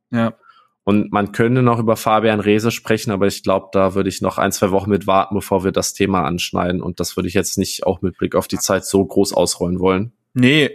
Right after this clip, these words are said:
Speaker 1: ähm, aber was man vielleicht im Kleinen sagen kann, ist, dass es wieder natürlich nicht an Einsatz und Wille gemangelt hat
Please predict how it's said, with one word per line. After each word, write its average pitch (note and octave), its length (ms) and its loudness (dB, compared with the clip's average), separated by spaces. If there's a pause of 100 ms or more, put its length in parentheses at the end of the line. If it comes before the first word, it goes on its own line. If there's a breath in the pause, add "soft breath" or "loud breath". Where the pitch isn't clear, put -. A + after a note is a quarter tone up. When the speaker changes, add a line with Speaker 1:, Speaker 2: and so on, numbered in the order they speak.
Speaker 1:
ähm, B2 360 2
aber A#2+ 240 0
was - 180 -2
man A#2+ 260 -2
vielleicht B2 320 0
im A#2 80 -6
Kleinen C3+ 400 2
sagen B2+ 260 4
kann, B2+ 240 0
ist, B2+ 140 0
dass A#2+ 120 0
es B2 200 -6
wieder B2 240 2
natürlich B2 420 -2
nicht C3+ 180 2
an A#2+ 140 2
Einsatz C3 400 0
und A#2 160 0
Wille D#3 180 2
gemangelt D3 520 0
hat D3 240 0